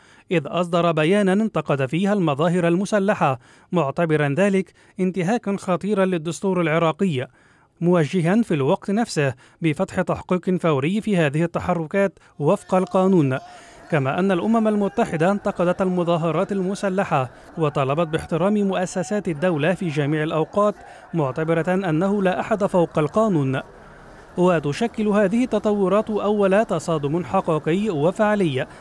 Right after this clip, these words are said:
بين الحكومة العراقية وهيئة الحشد الشعبي.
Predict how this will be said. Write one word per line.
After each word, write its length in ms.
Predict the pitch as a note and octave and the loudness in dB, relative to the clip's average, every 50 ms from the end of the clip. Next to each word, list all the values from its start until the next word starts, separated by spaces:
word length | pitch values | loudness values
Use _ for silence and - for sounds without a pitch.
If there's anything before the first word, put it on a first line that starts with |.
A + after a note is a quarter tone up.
| - - | -12 -4
بين 220 | E3 D#3 D#3 D3+ D3+ | -2 0 0 0 -2
الحكومة 480 | A#2+ G#2 E3+ D#3+ D3 G3 G#3+ G3+ G3 G3+ | -4 -6 -8 -6 -6 -4 -4 -2 -2 -2
العراقية 840 | F#3 E3 D#3+ E3+ E3 D#3 D3+ - - G3 F#3+ D#3+ E3 D#3+ D#3+ C#3+ - - - - | -2 0 0 2 2 0 0 0 0 -2 0 2 0 0 0 -2 -6 -16 -12 -4
وهيئة 460 | - F#3+ G3 F#3+ F#3 G#3+ F#3+ - E3 D#3 | 0 2 2 2 2 0 -2 -2 -4 -4
الحشد 380 | F#3 D#3 - - F3+ C#3+ C#3+ C#3+ | -4 -4 -2 -2 -2 -2 -2 -6
الشعبي. 640 | D3 - - G#3+ G#3+ G#3 F3 D#3 C#3 B2+ B2+ D3+ | -6 -6 -2 -2 -2 -2 -2 -4 -6 -6 -6 -8